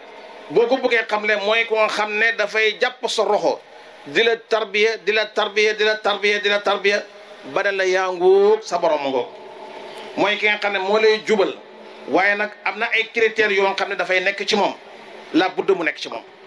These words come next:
Maay sëriñ bi rek noonu rek maay sëriñ bi rek rek rek noonu rek. Doyut. Sëriñ duñ ko topp ci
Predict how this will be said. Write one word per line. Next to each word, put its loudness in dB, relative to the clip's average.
Maay 2
sëriñ -2
bi -2
rek 0
noonu 4
rek 2
maay 0
sëriñ -2
bi 4
rek 2
rek 0
rek -2
noonu 2
rek. 0
Doyut. 0
Sëriñ 0
duñ -2
ko 2
topp 0
ci -2